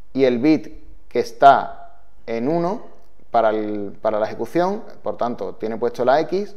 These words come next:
entonces esto sí se suma. Cuatro más uno. Sería cinco, ¿vale? Esto daría un valor de cinco.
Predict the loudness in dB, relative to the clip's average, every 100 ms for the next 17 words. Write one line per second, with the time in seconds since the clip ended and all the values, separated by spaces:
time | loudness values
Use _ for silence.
0 | -10 -8 -6 -2 -2 -2 -4 -6 -8 -10
1 | -10 -10 -12 -12 -12 -4 -4 -4 -6 -8
2 | -10 -12 -10 -8 -8 -8 -12 -12 -12 -12
3 | -12 -10 -10 -10 -12 -12 -12 -12 -12 -12
4 | -12 -12 -12 -12 -12 -12 -12 -12 -12 -12
5 | -8 -4 -2 -2 -4 -10 -12 -12 -12 -12
6 | -10 -8 -8 -8 -12 -12 -12 -12 -12 -12
7 | -12 -12 -12 -12 -12 -12 -12 -12 -12 -12
8 | -12 -4 0 4 6 6 6 6 6 2
9 | -2 -2 -4 -6 -10